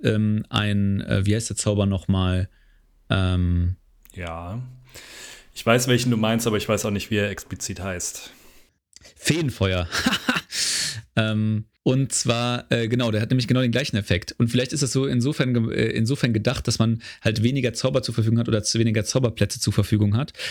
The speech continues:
Speaker 1: aber die, das halt damit ausgleicht, dass diese Fähigkeiten halt mit der Waffe kompensiert werden.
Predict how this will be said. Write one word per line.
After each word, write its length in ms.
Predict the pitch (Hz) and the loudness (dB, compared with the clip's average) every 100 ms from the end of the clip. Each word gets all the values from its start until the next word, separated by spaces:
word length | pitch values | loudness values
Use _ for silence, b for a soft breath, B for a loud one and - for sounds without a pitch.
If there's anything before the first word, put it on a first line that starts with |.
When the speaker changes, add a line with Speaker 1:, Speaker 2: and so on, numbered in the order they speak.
| B | B
Speaker 1:
aber 220 | - 113 | 2 2
die, 200 | 110 120 | 2 -2
das 220 | 117 127 127 | 0 0 0
halt 140 | 117 | 0
damit 260 | 120 117 - | 0 0 0
ausgleicht, 600 | 120 143 - 110 110 - | 0 0 0 0 0 -2
dass 260 | 110 - | -2 -2
diese 240 | 131 139 123 | 0 2 0
Fähigkeiten 800 | - 127 127 - 117 113 - 104 | 0 0 0 -2 -2 0 0 2
halt 220 | 104 - | 2 2
mit 120 | 107 | 2
der 160 | 101 107 | 2 0
Waffe 380 | - 92 90 - | 0 0 0 -2
kompensiert 580 | - 98 98 101 117 - | 0 2 2 2 -2 0
werden. 320 | 92 87 90 | 0 2 0